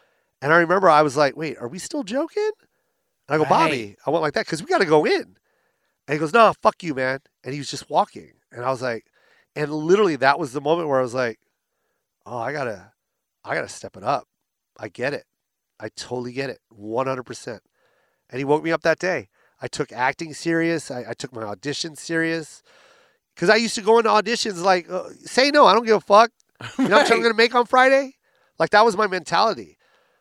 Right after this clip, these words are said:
Speaker 1: But that's the wrong mentality. My mentality should be like, "Yo, I really want this, and I,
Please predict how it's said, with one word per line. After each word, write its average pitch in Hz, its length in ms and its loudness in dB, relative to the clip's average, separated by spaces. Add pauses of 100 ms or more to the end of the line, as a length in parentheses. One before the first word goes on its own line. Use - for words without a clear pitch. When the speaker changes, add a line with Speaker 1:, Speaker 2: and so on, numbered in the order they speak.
Speaker 1:
But 165 100 -4
that's 185 160 -2
the 190 80 -2
wrong 185 260 4
mentality. 160 680 -4 (400)
My 139 120 -6
mentality 165 420 2
should - 160 -8
be 156 80 -8
like, 147 180 -4
"Yo, 170 120 4
I 151 80 6
really 151 260 0
want 151 300 -4
this, 127 240 -10
and 139 80 -10
I, 139 140 -4